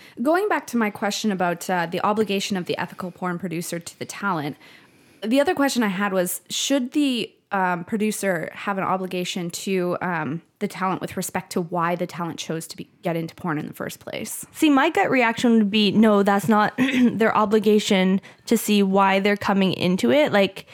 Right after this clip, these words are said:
Speaker 2: maybe make sure th-, that they are, you know, the pay is going to them and, like, they're not being pimped out to the production or something like that.
Speaker 1: Mm-hmm.
Speaker 2: But I mean, to me, I don't think it's up to the producer to, to say,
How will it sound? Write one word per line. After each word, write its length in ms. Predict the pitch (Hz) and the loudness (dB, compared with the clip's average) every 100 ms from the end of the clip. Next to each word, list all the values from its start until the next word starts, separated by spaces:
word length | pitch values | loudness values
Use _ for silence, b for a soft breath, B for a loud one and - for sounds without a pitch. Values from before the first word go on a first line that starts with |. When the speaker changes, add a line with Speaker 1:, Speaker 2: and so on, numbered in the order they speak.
| B B - | B B 2
Speaker 2:
maybe 600 | 220 208 202 220 202 - | 4 6 4 4 4 2
make 220 | 214 196 | 2 2
sure 340 | - 208 196 190 | 2 2 4 2
th-, 120 | 180 - _ _ _ | -2 -10 _ _ _
that 280 | 196 190 170 | 0 2 2
they 640 | 185 180 196 190 190 196 190 - _ _ _ _ _ _ - | 0 4 6 6 6 6 2 -4 _ _ _ _ _ _ 2
are, 420 | 196 180 175 - _ _ _ _ _ - | 4 4 2 -2 _ _ _ _ _ 2
you 80 | |
know, 240 | 208 165 - - | 4 2 -2 -2
the 200 | 190 196 | 2 2
pay 320 | - 196 196 | 2 2 4
is 120 | 190 | 4
going 240 | 202 185 196 | 4 4 4
to 80 | 190 | 2
them 280 | 180 180 | 2 4
and, 120 | 208 185 | 4 4
like, 320 | 175 175 180 | 2 0 0
they're 100 | 190 | 2
not 180 | 185 185 | 2 0
being 180 | 190 175 | -2 0
pimped 300 | 214 180 165 | -2 -2 0
out 160 | 175 208 | 0 -2
to 60 | |
the 80 | 196 | -4
production 500 | 190 185 185 - 226 | -2 -2 -2 0 2
or 100 | 233 | 2
something 300 | 240 240 240 | 2 2 2
like 180 | 240 233 | 2 2
that. 240 | 254 302 | 0 0
Speaker 1:
Mm-hmm. 260 | - 196 190 | -4 -8 0
Speaker 2:
But 120 | 226 | 4
I 80 | 226 | 6
mean, 260 | 226 214 - - | 6 6 2 2
to 100 | 233 | 4
me, 300 | 226 285 339 | 6 6 4
I 80 | 220 | 4
don't 160 | 240 240 | 4 4
think 220 | 254 240 | 2 2
it's 200 | 202 - | 0 0
up 120 | 196 | 0
to 120 | 214 | 0
the 80 | 202 | 0
producer 640 | 196 196 208 208 - 190 | 0 2 4 2 2 0
to, 320 | 190 196 170 - | 2 2 2 0
to 260 | - 190 | 0 0
say, 320 | - 190 180 | 2 2 2